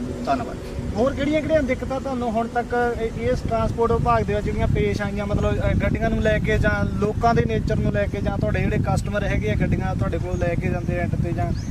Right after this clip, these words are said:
Speaker 2: ਬੁੱਕ ਕਰਵਾ ਕੇ, ਕੋਈ, ਅ, ਸਮੱਸਿਆਵਾਂ ਦਾ ਸਾਹਮਣਾ ਤੁਹਾਨੂੰ ਕਰਨਾ ਪਿਆ ਹੋਵੇ?
Speaker 1: ਨਹੀਂ ਜੀ, ਵੈਸੇ ਤਾਂ ਅਸੀਂ ਤਕਰੀਬਨ ਜਿੰਨੇ ਕੁ ਸਾਡੀਆਂ ਸਵਾਰੀਆਂ
Speaker 2: ਜੀ।
Speaker 1: ਉਹ ਸਾਡੇ ਪਰਸਨਲ ਸੰਬੰਧ ਹੀ ਉਹਨਾਂ ਸਵਾਰੀਆਂ ਨਾਲ।
Speaker 2: ਠੀਕ ਹੈ।
Speaker 1: ਕੋਈ ਜ਼ਿਆਦਾਤਰ ਸਾਨੂੰ ਸਵਾਰੀ ਪਿੱਛੇ ਕੋਈ ਮੁਸ਼ਕਲ ਨਹੀਂ ਪਈ।
Speaker 2: ਜੀ, ਜੀ।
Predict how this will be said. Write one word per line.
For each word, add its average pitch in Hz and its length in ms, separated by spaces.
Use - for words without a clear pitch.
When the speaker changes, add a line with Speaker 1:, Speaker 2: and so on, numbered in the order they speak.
Speaker 2:
ਬੁੱਕ - 280
ਕਰਵਾ - 180
ਕੇ, - 200
ਕੋਈ, 240 240
ਅ, 214 160
ਸਮੱਸਿਆਵਾਂ 233 600
ਦਾ 240 100
ਸਾਹਮਣਾ 233 280
ਤੁਹਾਨੂੰ 226 240
ਕਰਨਾ 202 260
ਪਿਆ 202 160
ਹੋਵੇ? 190 300
Speaker 1:
ਨਹੀਂ 170 340
ਜੀ, 208 100
ਵੈਸੇ 165 380
ਤਾਂ 175 240
ਅਸੀਂ 170 300
ਤਕਰੀਬਨ 160 540
ਜਿੰਨੇ 151 240
ਕੁ 156 100
ਸਾਡੀਆਂ 139 380
ਸਵਾਰੀਆਂ 120 480
Speaker 2:
ਜੀ। 175 160
Speaker 1:
ਉਹ 160 60
ਸਾਡੇ 147 220
ਪਰਸਨਲ 175 600
ਸੰਬੰਧ 151 400
ਹੀ 151 40
ਉਹਨਾਂ 147 200
ਸਵਾਰੀਆਂ - 340
ਨਾਲ। - 280
Speaker 2:
ਠੀਕ 170 160
ਹੈ। - 120
Speaker 1:
ਕੋਈ 160 120
ਜ਼ਿਆਦਾਤਰ 147 460
ਸਾਨੂੰ 147 280
ਸਵਾਰੀ 127 260
ਪਿੱਛੇ 139 280
ਕੋਈ 139 160
ਮੁਸ਼ਕਲ 131 400
ਨਹੀਂ 120 140
ਪਈ। 123 120
Speaker 2:
ਜੀ, - 380
ਜੀ। 143 160